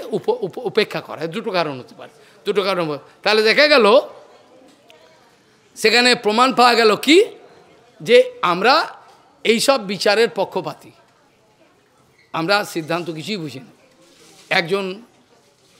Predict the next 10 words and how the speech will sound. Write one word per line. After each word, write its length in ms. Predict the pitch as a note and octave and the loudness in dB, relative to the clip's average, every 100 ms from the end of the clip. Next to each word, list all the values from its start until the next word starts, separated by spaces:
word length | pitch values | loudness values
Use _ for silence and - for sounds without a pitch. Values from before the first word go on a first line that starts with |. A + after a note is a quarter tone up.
| _ _ - | _ _ -6
মায়াবাদী 460 | D#3+ F3 F#3+ G3 | 0 2 2 2
আচার্য, 540 | G3+ F#3+ G#3 E3 D#3 B2+ - _ _ _ _ _ _ _ _ _ - | 0 0 -2 -4 -8 -10 -16 _ _ _ _ _ _ _ _ _ -4
তিনি 460 | A3+ C4+ D#4 E4 E4+ _ _ _ _ _ _ _ _ _ - | 0 2 2 0 -6 _ _ _ _ _ _ _ _ _ -2
তার 140 | F#3 | -2
সম্বন্ধে 440 | F#3 G#3+ G#3+ B3 C4+ | 0 -4 -2 -4 -4
লিখেছেন 420 | G#3 F3+ C#3+ A2 G#2+ - | -2 -4 -4 -10 -14 -12
আমাদের 300 | C#3 D3 D3 | -8 -8 -8
স্টেটসম্যানে 480 | - G3 - G3 | -4 -4 -2 -8
অমলেন্দু 420 | A#3+ F#3 G3 A3 E3+ | -6 -4 -4 -4 -4
সেন, 220 | D#3+ | -6